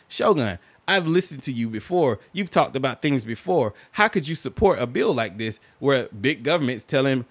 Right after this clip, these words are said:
people to do what they wanna do with their body?" I'm often gonna, I'm always gonna say, I don't support large government bodies telling people what to do. Period. That is the crux of my argument. Like,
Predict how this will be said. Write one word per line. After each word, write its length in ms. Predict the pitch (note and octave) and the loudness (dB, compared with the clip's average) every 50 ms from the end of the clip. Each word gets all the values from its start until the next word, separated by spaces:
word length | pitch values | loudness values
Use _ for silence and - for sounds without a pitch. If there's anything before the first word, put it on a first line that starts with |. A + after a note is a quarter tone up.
| _ _ | _ _
people 240 | - B2+ A#2+ B2 B2+ | -2 -2 0 -2 -4
to 60 | B2+ B2 | -6 -4
do 180 | A#2 C3 C#3 | -2 0 0
what 260 | C#3+ C#3 - B2 - - | 0 -2 -4 -6 -6 -4
they 180 | C#3 D3 C#3 - _ _ - | -6 -6 -6 -8 _ _ -8
wanna 260 | A#2+ E3 F3 F3 F3+ | -4 -4 -2 -2 -2
do 140 | E3 F#3 G3 | -2 -2 -2
with 100 | G3 F3+ F#3+ | -2 0 -2
their 120 | G#3+ G#3+ | -2 -2
body?" 360 | G3 G3 E3 G#3+ - - - - _ _ _ _ _ _ _ _ _ _ _ _ _ _ - A2 | -2 -4 -6 -6 -8 -10 -16 -20 _ _ _ _ _ _ _ _ _ _ _ _ _ _ -2 0
I'm 200 | D3 E3 E3+ - - | 2 2 2 0 -2
often 500 | C#3 D3+ D#3+ D#3 - - - C#3+ C3 B2 | -2 -2 -2 -4 -6 -6 -6 -6 -4 -2
gonna, 220 | B2 A#2+ A#2 A2+ G#2+ - | -4 -4 -4 -4 -8 -8
I'm 180 | A#2 A2+ G#2 - - | -8 -8 -8 -4 0
always 360 | A#2 C#3 D3+ C3 G#2+ G#2 F2 | 2 4 4 4 2 -2 -4
gonna 140 | F2 E2+ F2 | -8 -10 -10
say, 300 | - - F#2+ F#2 F2 E2+ - _ _ _ _ _ _ _ _ _ _ - | -10 -10 -8 -8 -10 -10 -12 _ _ _ _ _ _ _ _ _ _ -8
I 120 | F#2+ G2 G2 | -6 -6 -4
don't 320 | G#2 F#2+ A2 A2+ A#2+ - | -2 0 0 0 0 -2
support 500 | - - A2+ G2 - G#2 G2+ G2 F#2 - _ _ - | -4 -6 -6 -4 -4 -4 -4 -4 -6 -8 _ _ -16
large 440 | F2+ F2 F#2 G#2+ A#2 B2 B2+ B2+ B2 | -10 -6 -4 -2 -2 -2 -2 -2 -2
government 460 | A2+ B2+ C3+ C3 C#3 C#3 C#3+ A2+ A2+ | 0 0 0 0 0 -2 -2 -2 -2
bodies 400 | B2 B2 A#2+ A#2+ A2 G#2+ G#2+ - | -4 -2 -2 -2 -4 -6 -8 -8
telling 320 | - - G2 F2+ F#2 F2+ | -8 -8 -8 -8 -8 -10
people 340 | F2+ - G#2 F#2 - G2 G2+ G2 | -12 -12 -12 -10 -10 -10 -8 -8
what 200 | F#2 F#2 - - | -8 -10 -12 -12
to 80 | G2 | -14
do. 240 | F2+ E2+ F#2 E2 D2 - _ _ _ _ _ _ _ _ _ _ _ - | -12 -10 -12 -12 -14 -18 _ _ _ _ _ _ _ _ _ _ _ -18
Period. 720 | - - - - D3 D#3 D3+ C#3 B2 G2+ F#2+ D#2+ D2+ - _ _ _ _ _ _ - - | -16 -16 -12 -8 -2 2 2 2 2 2 0 -6 -8 -16 _ _ _ _ _ _ -8 -2
That 180 | - D3 E3+ F3 | 0 2 2 2
is 140 | D#3+ D3 - | 0 -2 -2
the 100 | - - | -6 -10
crux 540 | - - - - - F#3+ - - - - | -10 -10 -6 -2 0 0 0 0 -4 -4
of 160 | - - C3 A#2+ | -2 -2 -2 0
my 180 | C3 C3+ C3 B2 | 0 0 0 0
argument. 480 | A#2+ D3 D#3 C#3 G#2 F#2 E2+ D#2 - _ _ _ _ _ _ _ - | 2 2 2 2 2 -2 -12 -14 -16 _ _ _ _ _ _ _ -6
Like, 240 | - C3+ C3+ - | -4 -4 -4 -4